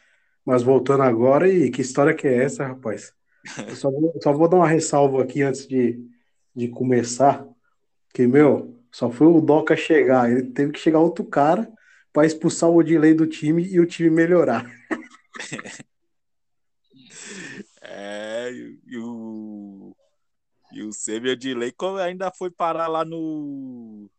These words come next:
Speaker 2: no Bucks, né? Se eu não me engano, ele terminou a temporada lá no Clippers, lá. E
Speaker 1: Não.
Speaker 2: também,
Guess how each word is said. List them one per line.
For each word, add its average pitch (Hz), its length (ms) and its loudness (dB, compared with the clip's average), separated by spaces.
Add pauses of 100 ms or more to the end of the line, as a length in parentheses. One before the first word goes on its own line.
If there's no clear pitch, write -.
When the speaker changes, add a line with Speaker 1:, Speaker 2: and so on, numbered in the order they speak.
(160)
Speaker 2:
no 110 380 -12
Bucks, 127 400 -10
né? 208 200 -14
Se - 140 -20
eu 143 60 -14
não 135 80 -12
me 143 120 -10
engano, 131 280 -8
ele 165 100 -10
terminou 180 400 -12
a 165 60 -10
temporada 151 580 -12
lá 151 160 -8
no 165 140 -20 (100)
Clippers, 110 480 -16
lá. 92 180 -16 (1000)
E 156 500 -2
Speaker 1:
Não. 120 80 -12
Speaker 2:
também, 185 800 -4